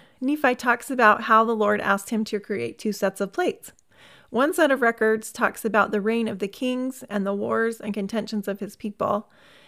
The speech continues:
And then he says that the other set of plates contains a ministry of his people.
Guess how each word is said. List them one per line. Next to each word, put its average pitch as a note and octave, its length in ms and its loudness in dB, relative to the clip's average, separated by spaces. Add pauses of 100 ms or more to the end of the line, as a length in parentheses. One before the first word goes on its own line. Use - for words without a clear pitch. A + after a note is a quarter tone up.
(100)
And C#4 80 0
then G4+ 100 2
he F#4+ 120 2
says B3 240 2
that - 160 -2
the G3+ 100 0
other F4+ 220 2
set A#3 180 0
of G#3 140 0
plates - 260 0
contains A3 380 -4
a G#3 80 -4
ministry A3+ 480 -4
of F#3+ 100 -10
his - 180 -12
people. - 460 -14